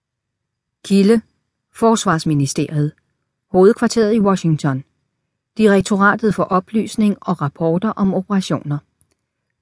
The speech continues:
W H A skråstreg D I O R. Forsvarets krigsfanger.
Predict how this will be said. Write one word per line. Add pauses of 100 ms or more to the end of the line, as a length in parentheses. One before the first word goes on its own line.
(120)
W
H
A (420)
skråstreg (240)
D
I (400)
O
R. (1300)
Forsvarets
krigsfanger.